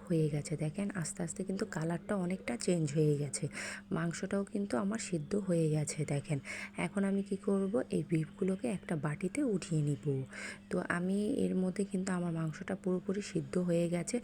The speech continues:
পাতলা পাতলা করে কেটেছি, এর জন্য কিন্তু সময় লাগে না এই সিদ্ধ হতে। তো এদিকে কিন্তু আমার বিফটা সিদ্ধ হয়ে গেছে, অনেকটা ভাজা ভাজা হয়ে গেছে। এখন আমি কি করছি, একটা বাটিতে কিন্তু উঠিয়ে নিচ্ছি। বাটিতে উঠিয়ে নেওয়ার পর কিন্তু আমি রান্নায় কি করব, চলে যাব।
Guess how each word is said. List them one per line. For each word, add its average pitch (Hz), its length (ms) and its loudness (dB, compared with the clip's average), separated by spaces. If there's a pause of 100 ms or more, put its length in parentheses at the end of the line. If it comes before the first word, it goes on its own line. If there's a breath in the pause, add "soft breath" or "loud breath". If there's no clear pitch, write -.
(320 loud breath)
পাতলা 196 300 0
পাতলা 202 300 0
করে 214 180 2
কেটেছি, 190 480 0
এর 208 280 2 (100)
জন্য 190 160 0
কিন্তু 202 240 0
সময় 185 400 0
লাগে 160 280 2
না 147 80 2
এই 147 80 4
সিদ্ধ 156 340 -2
হতে। 151 340 2 (440 loud breath)
তো 175 60 -2
এদিকে 180 260 2
কিন্তু 190 280 0
আমার 175 200 -2 (120)
বিফটা 170 340 -4
সিদ্ধ 165 340 -6
হয়ে 180 240 2
গেছে, 190 360 0 (360 loud breath)
অনেকটা 180 380 -2
ভাজা 180 280 0
ভাজা 190 280 0
হয়ে 180 220 0
গেছে। 190 260 -2
এখন 190 320 -4
আমি 185 160 0
কি 190 140 -2 (100)
করছি, 202 280 -4 (340 loud breath)
একটা 196 340 -4
বাটিতে 180 420 -2
কিন্তু 226 340 -2
উঠিয়ে 170 380 0
নিচ্ছি। 151 440 0 (320 loud breath)
বাটিতে 202 960 -2
উঠিয়ে 190 300 -2
নেওয়ার 185 320 0
পর 196 240 0
কিন্তু 196 320 -2
আমি 202 120 2
রান্নায় 165 440 2
কি 196 120 -8
করব, 214 300 0
চলে 185 340 2
যাব। 139 440 -2